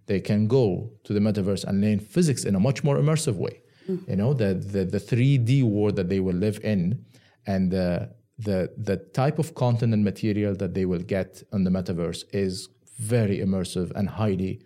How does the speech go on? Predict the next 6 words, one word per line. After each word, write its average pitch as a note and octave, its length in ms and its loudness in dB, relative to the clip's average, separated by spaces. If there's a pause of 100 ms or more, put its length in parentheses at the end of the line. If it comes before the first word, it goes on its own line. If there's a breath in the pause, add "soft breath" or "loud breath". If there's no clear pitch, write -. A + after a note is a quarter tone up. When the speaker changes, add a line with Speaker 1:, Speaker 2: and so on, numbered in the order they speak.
(440 soft breath)
Speaker 1:
experience G#2 540 -2
driven. E2 320 -4 (1500 loud breath)
Um, F#2 460 0
for A2+ 200 0
that B2 360 0
reason, A#2 580 2